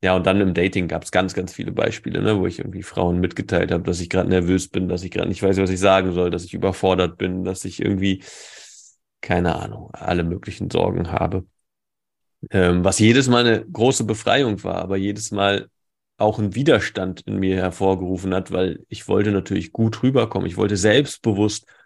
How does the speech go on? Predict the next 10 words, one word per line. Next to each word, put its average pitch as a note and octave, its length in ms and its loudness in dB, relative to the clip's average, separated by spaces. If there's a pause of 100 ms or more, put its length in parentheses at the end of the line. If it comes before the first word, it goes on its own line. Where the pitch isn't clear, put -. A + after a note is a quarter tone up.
(180)
wirken. G2 760 4
Und F#2+ 240 -10
hier G#2+ 120 2
sind A2+ 120 2
wir G#2+ 120 2
bei G2 100 2
einem G2 180 0
ganz G#2 400 0
wichtigen G#2+ 480 -4
Knackpunkt. G#2 580 -4